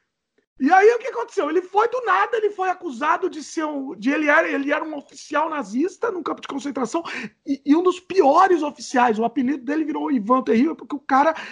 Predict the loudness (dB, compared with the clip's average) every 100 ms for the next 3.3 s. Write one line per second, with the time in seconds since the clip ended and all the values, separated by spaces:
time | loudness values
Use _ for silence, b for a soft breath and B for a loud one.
0 | B 0 2 2 -4 -6 2 8 8 8
1 | 6 6 6 6 4 4 4 2 2 2
2 | 2 B B 2 2 4 4 4 0 0
3 | 0 0